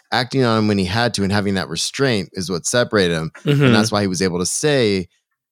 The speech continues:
Speaker 1: even though he is a serial killer, he's not a serial killer, right? Um,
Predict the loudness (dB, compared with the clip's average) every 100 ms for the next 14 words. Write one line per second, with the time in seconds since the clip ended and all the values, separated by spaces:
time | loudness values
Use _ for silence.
0 | -4 0 2 2 2 2 0 0 2 0
1 | 0 0 0 -2 0 0 -2 -4 -6 -8
2 | -10 -10 -16 -8 -2 -2 -2 -6 _ _
3 | _ -4 -2 -2 -4